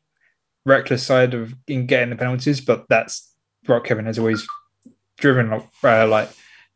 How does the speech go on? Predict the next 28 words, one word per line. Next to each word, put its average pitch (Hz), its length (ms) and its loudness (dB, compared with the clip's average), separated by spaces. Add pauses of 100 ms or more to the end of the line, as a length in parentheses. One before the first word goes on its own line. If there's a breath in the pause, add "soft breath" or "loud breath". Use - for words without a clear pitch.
But 131 160 4
it, 160 200 2
I 196 140 6
thought 220 80 4
it 131 40 6
was 123 120 4
a, 123 300 0 (220)
a 131 120 -4
very 123 180 4
good 120 160 -6
performance 123 320 -10
from 120 160 -6
Mick. - 320 -6
Um, 113 480 -4 (760)
the 113 80 -2
way 113 160 4
he, 120 340 -2
he 120 80 -6
was 123 120 -4
bringing 127 220 0
himself 117 360 0
right, 107 200 -2
it - 20 -6
was 113 180 -10
outside 123 300 -2
the 131 80 -12
points, 123 380 -4
but 120 240 0